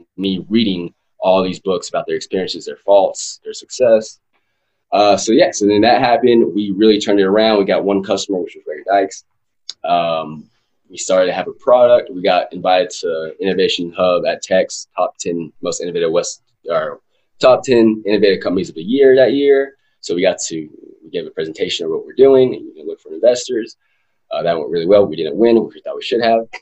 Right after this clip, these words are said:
But, um, four days later, <laughs> the C E O, Rick Bart, heard about what we'd done. And he sent us back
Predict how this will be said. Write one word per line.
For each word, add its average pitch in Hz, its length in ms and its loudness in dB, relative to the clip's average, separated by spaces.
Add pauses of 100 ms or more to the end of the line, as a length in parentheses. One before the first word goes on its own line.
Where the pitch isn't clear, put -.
(520)
But, 90 220 2
um, 85 460 2 (380)
four 101 160 4
days 98 220 2
later, 98 400 2 (180)
<laughs> - 180 -10
the 90 80 -10
C - 200 -8
E 98 160 2
O, 95 280 2 (140)
Rick 87 200 -4 (280)
Bart, 85 280 -2 (100)
heard 87 180 -2
about 82 240 -2
what 76 120 -6
we'd 80 160 -12
done. 104 280 2
And 76 160 -6 (180)
he - 120 -20
sent 85 200 -8
us 80 80 -12
back - 200 -2